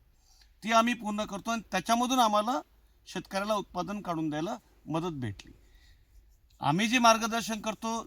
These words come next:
झाड बघितल्यानंतर करतो, त्यामुळे आम्हाला कळतं की झाडाची गरज काय आहे. झाड कोणाचं पाच वर्षाचं असतं, कोणाचं दहा वर्षाचं, कोणाचं पंधरा वर्षाचं,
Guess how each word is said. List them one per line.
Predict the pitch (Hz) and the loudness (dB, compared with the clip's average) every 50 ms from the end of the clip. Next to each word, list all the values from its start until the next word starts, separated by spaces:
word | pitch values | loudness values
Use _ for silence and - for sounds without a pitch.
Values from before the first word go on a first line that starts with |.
| - - | -10 -14
झाड | 127 110 123 131 147 165 208 | -10 -4 2 4 4 4 4
बघितल्यानंतर | 220 175 151 165 165 165 - - - 214 233 233 220 214 220 214 - - 185 147 | 4 0 -2 -2 -2 -2 -4 -4 -2 0 2 2 2 0 -2 -2 -2 -4 -4 -4
करतो, | - 139 120 - - 135 | -4 -10 -10 -10 -12 -8
त्यामुळे | - - 185 208 233 254 254 | -2 0 0 2 4 4 4
आम्हाला | 247 233 240 247 254 | 4 4 4 2 2
कळतं | - 226 233 226 262 254 | 0 -2 -4 -4 -4 -6
की | 262 | -4
झाडाची | 226 202 180 180 226 214 208 | 0 0 0 0 0 -4 -6
गरज | 240 220 262 254 247 196 - | -6 -4 -4 -4 -4 -6 -8
काय | - 139 117 95 | -12 -14 -14 -14
आहे. | 87 - _ - _ _ _ _ _ - - _ _ _ _ _ _ - - - | -16 -20 _ -20 _ _ _ _ _ -20 -20 _ _ _ _ _ _ -20 -10 0
झाड | 135 143 165 175 | 4 4 4 4
कोणाचं | 175 - 190 190 190 180 196 | 4 0 -2 -2 -2 -4 -2
पाच | - 180 170 160 - | 0 2 2 0 0
वर्षाचं | 175 160 - 180 160 160 165 | -6 -8 -8 -8 -8 -6 -6
असतं, | 147 - - - | -6 -6 -8 -12
कोणाचं | 143 135 147 151 151 143 156 139 | -10 -8 -6 -6 -6 -6 -2 0
दहा | 143 131 139 | 0 2 2
वर्षाचं, | 135 135 127 110 139 131 127 | 0 -2 -4 -8 -10 -12 -12
कोणाचं | 135 127 135 135 123 139 160 | -12 -10 -10 -10 -10 -10 -10
पंधरा | - - 151 143 160 160 | -8 -6 -4 -4 -2 -2
वर्षाचं, | 147 131 - - 127 113 - | -4 -6 -8 -12 -14 -14 -16